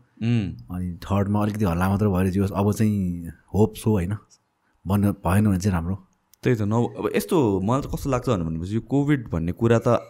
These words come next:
Speaker 1: भइ नै राख्छ क्या त।
Speaker 2: हो।
Speaker 1: यो त हराएर जाँदैन।
Speaker 2: हो।
Speaker 1: अब अहिले केसेस घट्यो,
Speaker 2: हो।
Speaker 1: अब कुन बेला फेरि हत्त बढ्छ।
Speaker 2: हो।
Speaker 1: तर हेर्नुपर्ने भनेर भनेको त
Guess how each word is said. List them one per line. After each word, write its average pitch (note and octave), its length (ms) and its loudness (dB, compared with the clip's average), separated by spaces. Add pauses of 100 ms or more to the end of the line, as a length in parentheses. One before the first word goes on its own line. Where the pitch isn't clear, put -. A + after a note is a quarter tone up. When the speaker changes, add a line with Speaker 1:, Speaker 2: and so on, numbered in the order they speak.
(320)
Speaker 1:
भइ G2+ 80 0
नै A2+ 120 2
राख्छ A#2 220 2
क्या C#3+ 100 0
त। - 280 -4 (120)
Speaker 2:
हो। F2+ 100 0
Speaker 1:
यो F2+ 60 0
त G#2+ 60 -2
हराएर G#2+ 500 6
जाँदैन। B2+ 260 6
Speaker 2:
हो। B2 100 6
Speaker 1:
अब A2 60 6
अहिले C3 160 4
केसेस C3 320 -2
घट्यो, G2+ 300 2 (340)
Speaker 2:
हो। D#2+ 80 -6
Speaker 1:
अब A2 100 -4
कुन D3 200 2
बेला C3+ 140 6
फेरि C3+ 600 6
हत्त F#2+ 180 2
बढ्छ। G#2+ 400 6
Speaker 2:
हो। F#2+ 440 0 (560)
Speaker 1:
तर B2+ 100 6 (480)
हेर्नुपर्ने C3+ 640 4
भनेर G2+ 180 4
भनेको F2 400 0
त C3 80 2